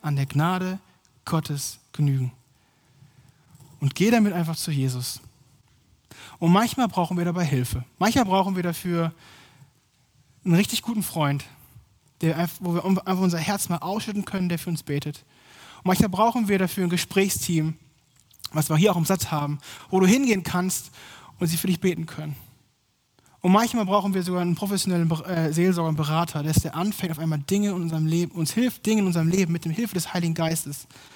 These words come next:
aufzuräumen. Wir wollen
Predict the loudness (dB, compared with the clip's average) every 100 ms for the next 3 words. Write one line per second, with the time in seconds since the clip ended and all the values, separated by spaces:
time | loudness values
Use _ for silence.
0 | -20 -20 _ _ _ _ -4 -4 -4 -8
1 | -8 -10 -12 -20 -20 _ _ _ _ _
2 | _ _ _ _ _ _ _ _ _ _
3 | _ _ _ _ _ -20 -20 -20 -20 _
4 | -20 _ _ _ _ _ _ _ -20 -20
5 | -20 -20 -4 0 2 4 2 2 -2